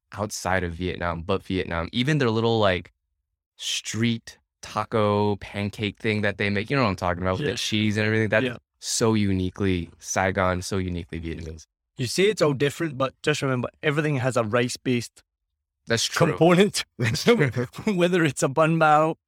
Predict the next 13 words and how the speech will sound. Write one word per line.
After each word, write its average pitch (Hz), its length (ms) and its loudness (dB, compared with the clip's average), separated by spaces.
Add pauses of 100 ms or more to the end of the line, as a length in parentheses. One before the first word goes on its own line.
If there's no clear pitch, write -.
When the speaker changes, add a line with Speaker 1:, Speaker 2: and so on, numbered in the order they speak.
(240)
Speaker 2:
which 131 160 0
is, 135 140 0
like, 123 120 0
rice 131 280 0
flour, 147 400 2
right? 147 240 2
Whether 143 240 0
it's 135 220 -8 (380)
everything. 135 380 0
But 160 200 4
I, 147 160 4
I, 131 420 -4
I, 117 420 -6